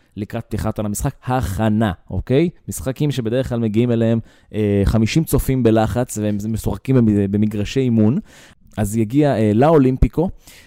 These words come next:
ו-, אה, שהיה פשוט מפוצץ עד אפס מקום. השירה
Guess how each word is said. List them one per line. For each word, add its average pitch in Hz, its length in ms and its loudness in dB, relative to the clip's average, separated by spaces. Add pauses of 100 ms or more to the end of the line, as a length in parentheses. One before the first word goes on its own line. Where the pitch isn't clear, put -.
(120)
ו-, 92 240 -4 (580)
אה, 98 340 -2
שהיה 92 240 -6
פשוט - 340 0
מפוצץ 110 600 -6
עד 87 100 -12
אפס 120 280 -6
מקום. 95 400 -4 (340)
השירה 110 520 -6